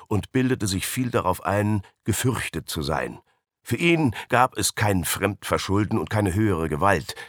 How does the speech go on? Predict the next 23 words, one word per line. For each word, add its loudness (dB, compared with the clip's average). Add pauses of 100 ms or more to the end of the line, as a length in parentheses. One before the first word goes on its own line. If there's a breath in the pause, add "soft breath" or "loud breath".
(180 loud breath)
Er 2
sagte 4
gerne, 4 (560 loud breath)
„Ein 4
Unglück 0
kündigt -2
sich -4
immer 4
an. 2 (500 soft breath)
Wer 4
aber 0
zu 0
blöd 2
ist, -2
eine 2
solche 0
Ankündigung 0
zu -4
erkennen, 0 (340 loud breath)
ist -2
falsch 0
bei 2
Wayland.“ 0